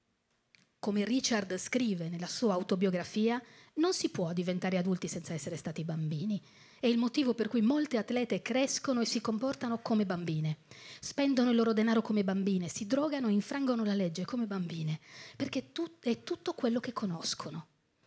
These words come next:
Forte di questa esperienza, Richard pone le sue condizioni per far giocare le figlie, allenarle personalmente con i maestri, farle studiare e rimandare il loro debutto professionistico direttamente ai tornei pro,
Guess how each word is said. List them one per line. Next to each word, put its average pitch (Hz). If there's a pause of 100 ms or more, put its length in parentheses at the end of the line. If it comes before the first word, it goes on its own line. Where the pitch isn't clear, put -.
(520)
Forte 262
di 202
questa 220
esperienza, 302
Richard 294
pone 320
le 233
sue 269
condizioni 233
per -
far 254
giocare 226
le 196
figlie, 165 (400)
allenarle 277
personalmente 220
con 175
i 170
maestri, 160 (280)
farle 302
studiare 214 (220)
e 294
rimandare 311
il 214
loro 269
debutto 262
professionistico 320
direttamente 302
ai 247
tornei 285
pro, 180